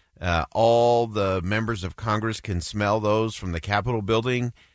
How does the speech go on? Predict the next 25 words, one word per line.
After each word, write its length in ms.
and 800
they 260
are 120
ready 240
to 80
leave 360
town. 460
They 120
want 260
to 60
get 220
home, 500
and 400
that, 280
uh, 180
those 240
jet 260
fumes 500
on 160
a 320
Thursday 640
or 140
a 80
Friday 500
afternoon, 840